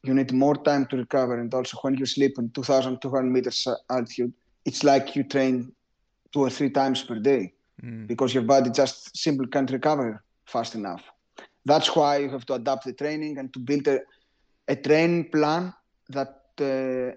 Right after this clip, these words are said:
Speaker 1: as a coach, you know that's gonna work for your rider, for your athlete. There are many occasions, uh, that, uh, riders and coaches try to overreach, to overdo it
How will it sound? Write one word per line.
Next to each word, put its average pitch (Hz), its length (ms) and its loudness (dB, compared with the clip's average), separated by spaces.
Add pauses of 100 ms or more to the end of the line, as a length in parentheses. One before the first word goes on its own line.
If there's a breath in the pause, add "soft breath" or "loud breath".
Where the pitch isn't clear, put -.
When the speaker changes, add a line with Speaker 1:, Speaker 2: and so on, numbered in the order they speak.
Speaker 1:
as 135 100 -4
a 127 60 -8
coach, - 680 2
you 123 120 -8
know 147 240 0
that's 147 240 -2
gonna 147 240 -2
work 143 280 -2
for 139 140 -4
your 131 140 -2
rider, 113 440 -4 (200)
for 120 100 -6
your 120 100 0
athlete. 113 360 -4 (300)
There 139 140 4
are 131 120 4
many 170 260 2
occasions, 180 880 -2 (600)
uh, 135 360 0
that, 143 320 -2
uh, 143 260 2 (680)
riders 160 400 2
and 175 220 -2
coaches 160 720 0 (340)
try 151 220 0
to 151 200 -2
overreach, 156 500 0
to 143 100 -2
overdo 160 500 0
it 160 140 -2